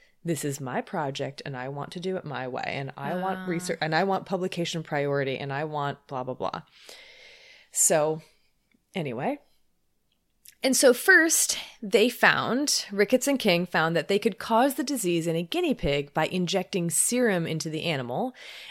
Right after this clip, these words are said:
Speaker 1: and they could sustain the infection by alternating infecting a guinea pig, and then a monkey,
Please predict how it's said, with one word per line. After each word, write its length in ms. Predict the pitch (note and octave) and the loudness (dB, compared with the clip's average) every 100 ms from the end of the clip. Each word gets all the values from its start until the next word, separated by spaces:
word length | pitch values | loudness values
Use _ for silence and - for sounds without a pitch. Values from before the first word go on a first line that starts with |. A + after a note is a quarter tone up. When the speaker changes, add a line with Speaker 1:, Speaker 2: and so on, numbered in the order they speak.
| - | -2
Speaker 1:
and 160 | G3+ | 2
they 80 | G#3 | 2
could 200 | G3+ A3 | 2 -2
sustain 520 | - G3 - A3 B3+ | 0 0 2 4 4
the 120 | C4 G#3 | 4 2
infection 580 | E3+ C#3+ C#3 - D3 | 0 -2 -2 -4 -4
by 220 | C#3+ D3+ - | -2 -2 0
alternating 720 | G3+ G3+ - G#3+ F#3 F3 F3 | 0 0 0 0 0 0 -2
infecting 560 | D#3+ D3+ C#3 C#3 E3+ E3+ | -4 -4 -6 -4 -4 -4
a 80 | F#3 | -4
guinea 320 | E3+ C#4+ B3 | -2 2 2
pig, 400 | G#3 D3 B2+ C#3 | 2 -2 -4 -6
and 180 | E3+ E3 | -6 -2
then 120 | E3+ | -2
a 40 | F3+ | 0
monkey, 540 | G3 A#3+ - C#3+ B2+ | 2 0 0 -6 -8